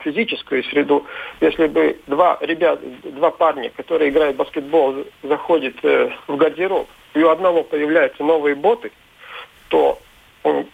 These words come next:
то его друг, э, интересуется этими ботами. Если эти, эти боты купил сам этот его друг, который их надел, и, и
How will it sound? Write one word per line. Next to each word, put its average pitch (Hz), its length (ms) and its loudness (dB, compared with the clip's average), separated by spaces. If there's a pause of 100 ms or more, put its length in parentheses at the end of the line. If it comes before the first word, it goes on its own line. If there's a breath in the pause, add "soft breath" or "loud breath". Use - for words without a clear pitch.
(140)
то - 80 -4
его 165 360 2
друг, 180 320 -2 (220)
э, 147 220 0
интересуется 190 680 0
этими 131 300 -2
ботами. 123 520 0 (500 loud breath)
Если 156 280 0
эти, 156 200 0 (220)
эти 160 300 -2
боты 156 420 0
купил 151 400 -8
сам 165 280 2 (680)
этот 127 340 -2
его 143 280 0
друг, 165 220 -2
который 135 380 0
их 127 60 -10 (240)
надел, 143 440 2 (340)
и, 160 160 -10 (320)
и 127 240 2